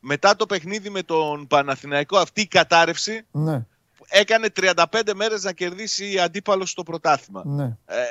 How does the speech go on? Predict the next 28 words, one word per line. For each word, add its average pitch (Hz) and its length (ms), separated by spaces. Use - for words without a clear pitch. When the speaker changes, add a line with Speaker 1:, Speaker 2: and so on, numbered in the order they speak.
Speaker 1:
και 175 280
φάνηκε 220 500
ότι 202 340
τελικά 165 420
εκείνα 208 320
τα 190 140
ζητούμενα 175 540
που 165 140
είχαμε 170 200
θέσει 175 380
από 143 160
Speaker 2:
Ναι. 139 100
Speaker 1:
την 123 100
αρχή, 131 480
Speaker 2:
Ναι. 131 260
Speaker 1:
μόλις 180 380
έκλεισε 180 560
η 160 40
μεταγραφική 147 540
περίοδος 170 500
που 147 160
συζητούσαμε 165 680
και 156 140
λέγαμε 165 280
Speaker 2:
Ναι. 160 60
Speaker 1:
ότι 131 200
όλα 196 480
θα 156 360